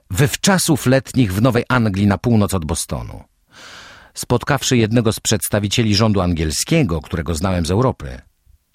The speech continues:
a który właśnie jechał do House'a, poprosiłem go, żeby zaraz po przyjeździe zapytał gospodarza, czy mogę go odwiedzić.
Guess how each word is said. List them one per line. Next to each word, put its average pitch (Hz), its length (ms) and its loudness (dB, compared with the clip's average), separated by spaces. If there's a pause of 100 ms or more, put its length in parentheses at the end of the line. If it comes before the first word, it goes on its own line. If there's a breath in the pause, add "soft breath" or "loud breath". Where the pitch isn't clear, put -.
a - 60 -8
który 117 240 0
właśnie 131 380 2
jechał 104 260 0
do 90 80 -2
House'a, 127 480 -4 (1300 loud breath)
poprosiłem 104 540 0
go, 73 200 -6 (420)
żeby 95 260 -2
zaraz 131 320 0
po 147 120 -2
przyjeździe 101 560 0
zapytał 90 400 -2
gospodarza, 82 560 -4 (100)
czy - 160 -2
mogę 78 460 -4
go - 180 -8
odwiedzić. 85 880 -8